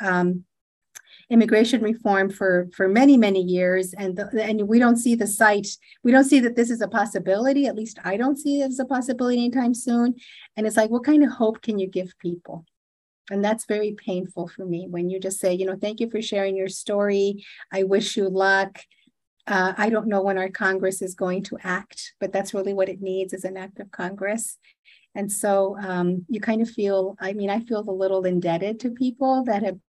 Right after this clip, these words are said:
been so generous with their time and with their stories, uh, that have allowed me to publish. And that's why I feel very compelled to, um, you know, provide opportunities for practitioners and policymakers to reflect on this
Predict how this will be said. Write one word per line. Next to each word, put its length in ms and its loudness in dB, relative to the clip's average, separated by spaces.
been 180 -2
so 180 -4
generous 520 -2
with 100 -6
their 140 -4
time 400 -4
and 100 -4
with 120 -4
their 100 -2
stories, 640 -2
uh, 100 -2
that 160 0
have 140 2
allowed 280 2
me 120 -2
to 100 -2
publish. 560 -2
And 100 -2
that's 200 -6
why 80 -4
I 80 -6
feel 200 -8
very 220 -2
compelled 540 -4
to, 260 -4
um, 300 -12
you 80 -6
know, 140 -4
provide 500 0
opportunities 640 -2
for 140 -2
practitioners 720 -4
and 140 -2
policymakers 840 -4
to 80 -2
reflect 440 -2
on 140 0
this 260 -2